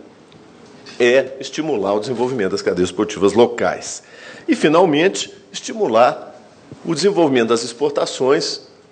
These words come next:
de maneira que o Brasil também continue ocupando o papel que ele tem hoje, não só exportando commodities,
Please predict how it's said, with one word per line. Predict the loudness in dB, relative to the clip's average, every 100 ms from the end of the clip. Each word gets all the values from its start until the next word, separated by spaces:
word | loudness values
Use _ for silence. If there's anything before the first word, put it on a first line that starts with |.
| _ _ -14
de | -4
maneira | -2 0 0
que | 0
o |
Brasil | 2 2 2
também | -4 0 0 2 0 0 -4 -8
continue | -4 -4 -2 -2 2
ocupando | 0 -2 0 2 2
o |
papel | 4 2 2
que | 0
ele | 0
tem | 0 2
hoje, | 4 4
não | 2 0
só | 0 2
exportando | 2 0 -6 -4 -4 -2
commodities, | 0 2 6 6 4 -2 -6